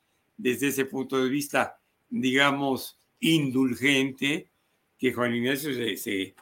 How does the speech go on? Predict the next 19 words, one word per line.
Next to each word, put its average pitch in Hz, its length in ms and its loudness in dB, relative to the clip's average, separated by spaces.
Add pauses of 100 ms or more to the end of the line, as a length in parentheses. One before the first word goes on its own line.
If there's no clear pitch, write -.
(400)
eh, 117 640 -2
se - 140 0
equivocó 131 400 4
al 170 100 6
traducir, 185 520 2
pero 117 380 -4 (160)
lo 160 240 -2
que 226 120 -2
pone 180 600 2 (460)
como 120 300 -4
síntomas 151 680 -2
y 127 60 -6
signos 135 680 -4 (460)
de 131 160 0
alguna 151 340 2
patología 127 800 0
del 120 160 -2
señor 131 220 -4
presidente, 131 540 -2